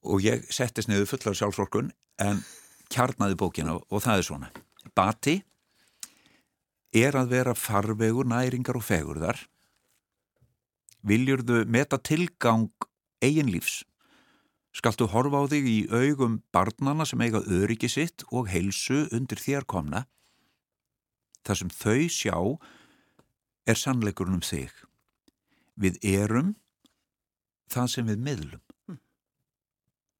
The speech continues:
Speaker 2: Þannig að þetta eru lokaorðin.
Speaker 1: Þetta eru lokaorðin
Speaker 2: Já.
Speaker 1: og svo fáum við lokin, eh, eh, lagið sem við spila núna.
Speaker 2: Já,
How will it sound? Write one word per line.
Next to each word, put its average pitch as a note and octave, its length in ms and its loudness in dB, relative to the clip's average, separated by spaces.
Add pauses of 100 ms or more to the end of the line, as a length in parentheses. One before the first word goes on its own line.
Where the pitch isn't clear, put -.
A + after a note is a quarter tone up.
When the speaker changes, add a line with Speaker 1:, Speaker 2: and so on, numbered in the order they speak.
(140)
Speaker 2:
Þannig D3+ 160 -6
að D3 80 -8
þetta D3+ 160 -10
eru C#3+ 100 -8
lokaorðin. B2+ 380 -10 (580)
Speaker 1:
Þetta D3+ 160 -4
eru G2+ 100 2
lokaorðin B2 480 0
Speaker 2:
Já. - 140 -16 (160)
Speaker 1:
og G#2 100 -6
svo D#3+ 140 -2
fáum D#3+ 320 -2
við G#2+ 80 2
lokin, G2 320 -2 (180)
eh, G#2+ 300 -2
eh, A2 380 -4
lagið C#3+ 380 2
sem C3 120 0
við A2+ 80 -2
spila A2+ 260 0
núna. F2 140 0
Speaker 2:
Já, F#3+ 100 4